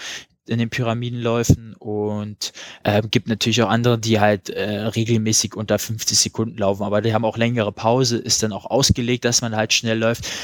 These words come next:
aber das war so ein Ding, ich hab das gebraucht, das, ähm, das, das fühlt man dann auch einfach. Man hat gesagt, ey, ich hab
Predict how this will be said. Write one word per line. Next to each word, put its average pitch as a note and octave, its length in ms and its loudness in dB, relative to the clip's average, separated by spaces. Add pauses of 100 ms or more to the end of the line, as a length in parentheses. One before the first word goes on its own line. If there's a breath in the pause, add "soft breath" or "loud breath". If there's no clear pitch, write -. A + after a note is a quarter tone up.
(140 loud breath)
aber G#2+ 140 0
das A2 180 2
war A2+ 160 4
so A2+ 100 -2
ein A#2 140 -4
Ding, A#2+ 260 0
ich A2 220 2
hab A#2 140 -2
das - 340 0 (260)
gebraucht, A#2 640 0
das, - 300 -2
ähm, A2+ 240 2 (320 loud breath)
das, - 260 2
das - 220 2
fühlt - 320 0
man B2+ 140 2
dann A2+ 120 4
auch G#2+ 120 2
einfach. A2+ 320 0
Man A#2 80 2
hat A#2+ 100 2
gesagt, A#2 280 2
ey, A#2 160 2
ich A#2+ 200 2
hab A#2+ 80 2